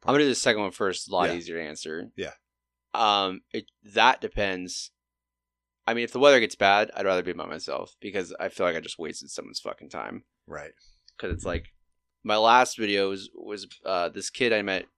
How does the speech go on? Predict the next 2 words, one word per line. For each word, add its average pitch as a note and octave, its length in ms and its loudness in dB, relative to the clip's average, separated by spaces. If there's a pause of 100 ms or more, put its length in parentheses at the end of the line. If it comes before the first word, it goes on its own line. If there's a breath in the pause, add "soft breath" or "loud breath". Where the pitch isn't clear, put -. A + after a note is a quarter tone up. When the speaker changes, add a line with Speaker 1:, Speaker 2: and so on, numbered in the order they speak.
(300)
Speaker 1:
um, D#2+ 420 -6 (1200 loud breath)
Ethan, F#2 500 -6